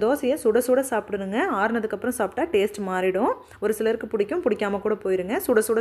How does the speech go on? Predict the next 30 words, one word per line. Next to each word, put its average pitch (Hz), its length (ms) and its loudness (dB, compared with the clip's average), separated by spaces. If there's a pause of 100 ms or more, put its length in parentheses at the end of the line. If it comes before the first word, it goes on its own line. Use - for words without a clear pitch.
சாப்பிட்டு 196 320 -4
பாருங்க, 190 320 -2
ரொம்ப 214 260 -2
சூப்பரா 202 360 -2
இருக்கும். 196 320 0 (220)
இப்போ - 100 -4 (120)
எண்ணெய் 262 220 -2
ஊத்திக்கலாம். 190 500 0 (440)
சைடுல 208 420 2 (140)
அப்புறம் 226 240 0
நடுவுலையுமே 214 480 2
ஊத்திக்கலாங்க, 185 460 -4 (100)
அப்பதான் 240 320 0
டேஸ்ட் 196 280 0
நல்லா 175 220 0
இருக்கும். 214 320 -2 (560)
தோசையை 285 400 2
மூடி 254 220 2
வச்சு 240 220 0
வேக 202 200 2
வைக்க 196 220 -6
வேணாங்க, 190 360 -2
ரெண்டு 214 260 4
சைடுமே 214 300 2 (140)
வேக 196 220 0
வைக்கணும். 220 360 -2 (120)
அதனால 208 300 0
இப்போ - 160 0
திருப்பி 208 280 0
போட்டுக்கலாம். 190 480 0